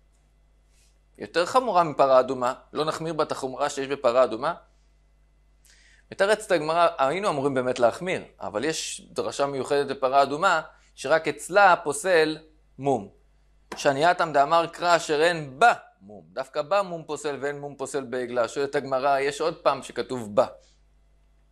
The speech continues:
"אשר לא עובד בה", ככה נאמר בעגלה ערופה. וזה אומר שה-, שעגלה ערופה, בשביל שהיא תהיה כשרה, צריך להיות שלא עשו בה עבודה. בכל זאת אנחנו אומרים שלומדים מעגלה ערופה גם לפרה אדומה,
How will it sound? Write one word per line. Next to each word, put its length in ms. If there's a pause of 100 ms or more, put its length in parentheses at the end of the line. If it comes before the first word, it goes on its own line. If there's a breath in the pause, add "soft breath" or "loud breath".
(600 soft breath)
"אשר 260
לא 280
עובד 360 (200)
בה", 140 (720)
ככה 160
נאמר 480
בעגלה 300
ערופה. 380 (1500 soft breath)
וזה 200
אומר 400
שה-, 340
שעגלה 840
ערופה, 360
בשביל 200
שהיא 160
תהיה 180
כשרה, 500 (680)
צריך 240
להיות 200
שלא 220
עשו 200
בה 140
עבודה. 340 (1800)
בכל 380
זאת 160
אנחנו 240
אומרים 440
שלומדים 360
מעגלה 280
ערופה 320
גם 120
לפרה 380
אדומה, 340